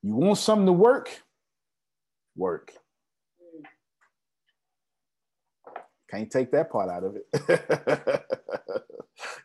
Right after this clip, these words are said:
Can't take that part. Second thing, correct motives. I promise you, your dumbest ideas, God will make work because you love people.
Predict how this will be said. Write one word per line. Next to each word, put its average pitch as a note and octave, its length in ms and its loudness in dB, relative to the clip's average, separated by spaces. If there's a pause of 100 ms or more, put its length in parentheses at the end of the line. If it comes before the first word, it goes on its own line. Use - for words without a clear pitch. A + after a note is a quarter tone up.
(100)
Can't A2+ 200 -2
take D#3+ 200 4
that E3 200 4
part. A#2 200 0 (1900)
Second B2 380 0
thing, F#3+ 280 0 (1120)
correct G#2 340 0
motives. F#2 480 -8
I C3+ 60 2
promise A#2+ 540 -4
you, D2+ 200 -12
your A#2 200 0
dumbest A#2+ 580 -2
ideas, F#2+ 680 -6 (480)
God A2 260 0
will F#2+ 180 -6
make G2 300 -6
work F#2 360 -8 (2000)
because F#2 400 -6
you F#2+ 100 -4
love E2 300 -6
people. - 400 -14